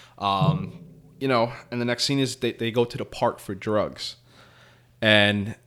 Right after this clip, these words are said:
you know, again, fr-, from the commentary, just try to get understanding what their thought process was.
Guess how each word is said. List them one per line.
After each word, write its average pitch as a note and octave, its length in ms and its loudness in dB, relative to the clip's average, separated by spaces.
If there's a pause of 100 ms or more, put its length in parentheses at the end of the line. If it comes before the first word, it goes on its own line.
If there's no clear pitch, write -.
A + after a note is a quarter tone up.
(140)
you G#2+ 140 -2
know, F#2 340 -4
again, G#2+ 280 0
fr-, - 140 -6
from D#3 240 2
the C#3 80 2
commentary, G2+ 640 0
just F#2+ 180 -6
try A2 120 0
to A2 120 -4
get - 100 -2
understanding G2 760 -4
what G2+ 220 0
their F#2+ 140 -4
thought - 280 -4
process G2+ 460 -6
was. G2+ 420 -2